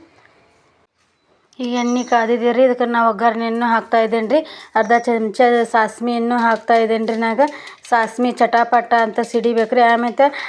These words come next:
ಆ, ಮತ್ತೊಂದು ಸಣ್ಣ ಚಮಚಲಿಂದ ಒಂದು ಚಮಚ ಜೀರಿಗೆಯನ್ನು ಹಾಕ್ತಾ ಇದ್ದೇನೆ ರೀ ನಾನು. ಜೀರಿಗೆನ ಚಟಾಪಟ ಅಂತ ಸಿಡಿಬೇಕು ರೀ. ಸ್ವಲ್ಪ ಕರ್ಮೆಯನ್ನು ಹಾಕಿರಿ.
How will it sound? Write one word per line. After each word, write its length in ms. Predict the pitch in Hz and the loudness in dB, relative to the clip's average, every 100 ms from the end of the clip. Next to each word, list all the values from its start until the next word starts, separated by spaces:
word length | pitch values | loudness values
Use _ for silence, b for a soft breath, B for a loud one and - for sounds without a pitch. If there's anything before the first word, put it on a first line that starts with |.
| B B | B B
ಆ, 60 | 254 247 240 233 | 0 2 2 2
ಮತ್ತೊಂದು 500 | 254 254 247 240 240 240 233 226 226 | 0 2 0 2 4 4 6 4 4
ಸಣ್ಣ 280 | 240 233 | 2 0
ಚಮಚಲಿಂದ 520 | 233 240 226 240 233 233 | 0 -2 0 -2 0 -2
ಒಂದು 200 | 233 233 | -2 -2
ಚಮಚ 280 | 226 208 262 - | -4 0 0 2
ಜೀರಿಗೆಯನ್ನು 460 | 233 220 240 233 | 2 2 0 2
ಹಾಕ್ತಾ 280 | 233 220 233 | 0 0 0
ಇದ್ದೇನೆ 300 | 226 226 220 | 0 0 -2
ರೀ 120 | 226 226 | -2 -2
ನಾನು. 220 | 226 302 339 - _ _ _ b b b _ | 0 -2 -4 -10 _ _ _ b b b _
ಜೀರಿಗೆನ 380 | 208 240 240 254 | -2 2 2 2
ಚಟಾಪಟ 500 | 240 233 240 233 220 | 0 2 2 0 0
ಅಂತ 240 | 240 220 247 | 0 0 -2
ಸಿಡಿಬೇಕು 460 | 240 226 226 220 | 0 0 0 2
ರೀ. 60 | 269 | 2
ಸ್ವಲ್ಪ 280 | 262 226 226 | 2 -2 -2
ಕರ್ಮೆಯನ್ನು 600 | 233 214 233 240 240 233 | -2 -2 -2 -2 -2 0
ಹಾಕಿರಿ. 420 | 226 220 226 269 | -2 0 0 0